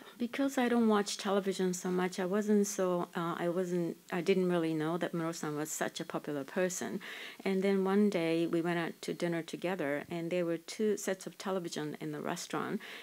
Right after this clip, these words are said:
and each one of the television had Muro-san with a different program,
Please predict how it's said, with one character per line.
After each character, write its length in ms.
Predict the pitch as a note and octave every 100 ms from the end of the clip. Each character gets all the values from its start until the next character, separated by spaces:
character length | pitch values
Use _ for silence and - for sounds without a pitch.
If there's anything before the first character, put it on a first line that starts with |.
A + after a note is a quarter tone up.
| -
and 240 | E3+ E3+
each 280 | A3 A3+ -
one 100 | G3
of 80 | F#3
the 80 | E3
television 640 | - F#3 F#3 E3+ D3+ D3+
had 260 | E3 D#3 -
Muro-san 640 | E3 D#3+ D#3 C#3+ C#3 C#3+
with 160 | D#3
a 80 | D3+ - -
different 440 | F3 F3+ D3+ C#3
program, 520 | - A3 E3 - -